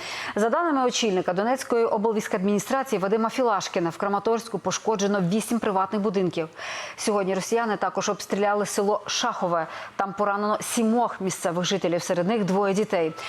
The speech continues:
У селі пошкоджено двадцять чотири приватні будинки, три адмінбудівлі і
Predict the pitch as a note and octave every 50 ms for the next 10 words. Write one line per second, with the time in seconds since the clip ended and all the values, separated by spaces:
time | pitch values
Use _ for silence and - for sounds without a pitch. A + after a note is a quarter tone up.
0 | - - - - - A3+ - D#4+ E4 F4+ - A3 G3 - - A3 G#3+ F3+ G3 F#3+
1 | G3 F3+ E3+ F#3 A#3 C4+ C#4+ - C4+ - - B3 - A3 F#3+ F#3 - - F#3+ F3
2 | F3+ F3 - F#3+ F3+ E3+ F3+ E3 A#3+ C4 B3 A3+ - G#3+ - - B3+ B3 A#3+ A3
3 | - - F3+ E3+ D#3 E3+ G#3 B3 A#3+ G#3+ G3+ G#3 F3+ G#3 G#3 F#3+ G3 F#3+ - F3+
4 | G3 G#3